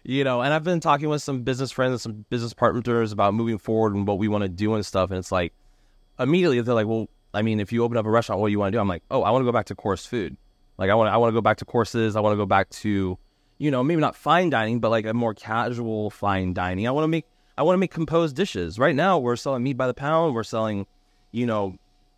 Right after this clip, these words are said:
curry bowls. We're selling sandwiches and stuff. Like, I miss, not even, like, tweezers, but I miss making a composed plate. I miss plating. I miss garnishing. I miss, you know, that kind of shit that's, like, so indoctrinated into you when you're so much younger. And we've had,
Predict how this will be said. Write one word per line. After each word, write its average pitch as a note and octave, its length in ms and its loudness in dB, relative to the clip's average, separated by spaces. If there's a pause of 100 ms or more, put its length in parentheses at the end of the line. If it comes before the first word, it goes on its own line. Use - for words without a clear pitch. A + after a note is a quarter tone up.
(220)
curry F3 260 2
bowls. D#3+ 480 2
We're B2+ 100 -4
selling A2+ 280 -4
sandwiches D#3 480 -2
and C#3+ 100 -6
stuff. C#3 340 -2
Like, A2+ 160 -2
I A#2+ 120 -2
miss, C3+ 560 -4
not G3 220 4
even, G3+ 180 0
like, A#2+ 300 -4
tweezers, B2 420 -2
but A2+ 100 0
I C3 60 2
miss D#3+ 280 0
making D3 380 0 (320)
a A#2 100 -2
composed C3+ 640 -4
plate. - 280 0 (100)
I - 80 -4
miss A#2 220 -2
plating. D#3 340 -2
I F2+ 80 -6
miss A2+ 460 -6 (460)
garnishing. D3+ 460 2
I G#2+ 100 -2
miss, B2+ 200 -4
you D3+ 80 -2
know, E3+ 80 2
that F#3 160 4
kind F3+ 140 0
of D3+ 40 -2
shit D#3 120 -6
that's, C#3 160 -4
like, B2 200 -2
so E3+ 280 0
indoctrinated C3 580 -2
into A2+ 300 -4
you A2 80 -2
when G#2+ 120 -2
you're G#2+ 100 -2
so - 180 -6
much G#2 160 -4
younger. B2 240 0
And B2 100 -2
we've F#3 140 -2
had, A3 320 2